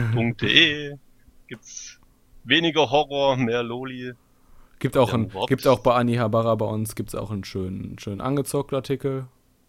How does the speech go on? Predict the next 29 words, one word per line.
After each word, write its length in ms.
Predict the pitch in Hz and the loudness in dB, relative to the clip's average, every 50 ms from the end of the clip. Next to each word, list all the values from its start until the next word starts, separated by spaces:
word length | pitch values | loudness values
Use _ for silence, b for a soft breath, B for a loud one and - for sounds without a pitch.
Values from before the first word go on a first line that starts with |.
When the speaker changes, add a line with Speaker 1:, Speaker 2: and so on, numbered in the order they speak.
| _ _ _ - - | _ _ _ -16 -8
Speaker 2:
zu 120 | 95 - | -6 -4
Speaker 1:
Ja. 80 | 110 120 | -2 0
Speaker 2:
Fairy 260 | 123 127 131 131 123 | 2 2 2 2 0
Fans. 260 | - 127 123 120 - | 0 -2 -4 -2 -2
Der 80 | 117 104 | -2 -2
ist 300 | 104 - - - - - - - - | -2 -2 -4 -6 -8 -10 -14 -14 -12
mittlerweile 440 | 110 - 110 107 104 101 101 98 | -6 -4 -2 0 0 0 0 -2
schon 180 | 101 - 110 104 | -4 -4 -6 -6
wieder 120 | 104 104 | -4 -4
ein 60 | 104 101 | -4 -4
bisschen 260 | 104 98 - 107 104 | -6 -6 -6 -8 -8
alt. 380 | - 135 139 143 139 - - - _ _ _ b b b b b b b b | -6 -6 -6 -6 -8 -10 -14 -20 _ _ _ b b b b b b b b
Speaker 1:
Ich 40 | |
glaub, 180 | - 104 95 - | -8 -8 -8 -8
so, 180 | - 104 95 90 | -8 -8 -8 -8
so, 280 | - - 101 92 95 | -8 -8 -8 -10 -10
so 220 | 87 - - 95 82 | -10 -10 -8 -6 -6
Horror, 260 | 95 113 123 120 101 | -4 -4 -4 -6 -6
was, 220 | 104 92 - - - | -10 -12 -14 -16 -14
was 140 | 98 95 - | -14 -14 -12
so 60 | - | -8
ganz 220 | 95 107 104 117 - | -4 -4 -4 -4 -4
leicht 180 | 113 110 101 - - | -6 -6 -6 -6 -6
in 100 | 104 95 | -8 -8
die 60 | - | -8
Szene 320 | - 104 98 98 95 92 | -8 -6 -4 -4 -4 -4
abdriftet, 600 | - - _ - - 151 139 _ - - 113 - - | -6 -8 _ -12 -12 -12 -12 _ -12 -16 -16 -14 -16
hätten 220 | - - 110 101 | -12 -8 -8 -8
wir 60 | 98 | -8